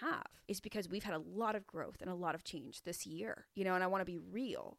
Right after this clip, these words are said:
How do you keep things fresh when so much changes, when there is so much in life that places stress? How do you focus on not just the love and the life, but on sex,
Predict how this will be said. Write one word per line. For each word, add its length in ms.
How 380
do 120
you 240
keep 320
things 360
fresh 580
when 220
so 240
much 300
changes, 800
when 280
there 180
is 180
so 220
much 240
in 160
life 440
that 100
places 360
stress? 720
How 200
do 120
you 160
focus 580
on 560
not 240
just 200
the 60
love 540
and 200
the 60
life, 500
but 240
on 440
sex, 600